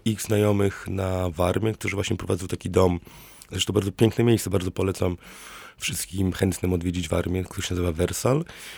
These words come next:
No i tam prowadzą taką agroturystykę, gdzie się okazuje, że mają dosyć przestronny strych, gdzie nagrywaliśmy i mieszkaliśmy przez boda-, bodajże trzy, cztery dni, co też było świetnie, bo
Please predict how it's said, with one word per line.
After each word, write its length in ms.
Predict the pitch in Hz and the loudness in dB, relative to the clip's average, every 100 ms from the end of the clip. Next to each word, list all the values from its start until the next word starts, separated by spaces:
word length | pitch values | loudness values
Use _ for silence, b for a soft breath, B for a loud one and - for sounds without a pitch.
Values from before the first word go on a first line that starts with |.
| B | B
No 140 | - 185 | 2 2
i 80 | 226 | 4
tam 400 | 190 180 175 165 | 2 2 0 -2
prowadzą 300 | 143 143 135 | -2 0 -2
taką 240 | - 117 - | -2 -2 2
agroturystykę, 760 | 107 110 - 98 - - 113 120 | 4 4 2 0 -4 -4 -4 -6
gdzie 140 | - | -4
się 220 | - 107 | 0 0
okazuje, 320 | 104 107 107 104 | 0 -2 0 0
że 120 | 104 | 2
mają 180 | 101 95 | 0 0
dosyć 420 | 92 92 - - | -4 -4 -4 0
przestronny 640 | - 107 - 104 95 92 90 | 2 2 0 0 2 4 2
strych, 580 | - - 92 107 - - B B B B | -2 0 2 2 0 -16 B B B B
gdzie 240 | 92 90 | -4 -2
nagrywaliśmy 680 | 92 92 92 92 107 - 110 | 0 0 0 -2 -2 -4 -2
i 40 | 104 | 0
mieszkaliśmy 520 | 98 - 98 - 92 | 0 0 -2 -2 -4
przez 480 | - - - - 85 82 | -4 -4 -8 -10 -14 -8
boda-, 160 | 82 82 | -4 -2
bodajże 460 | 85 85 87 87 | -2 -2 0 0
trzy, 200 | 80 - | -2 -2
cztery 280 | - 90 87 | -2 -2 -2
dni, 320 | 80 87 123 - - | 0 0 0 -4 -4
co 180 | 101 | -2
też 140 | 90 90 | -2 -2
było 180 | 92 92 | -2 -4
świetnie, 320 | - - 95 | -4 -4 0
bo 220 | 92 87 | 2 0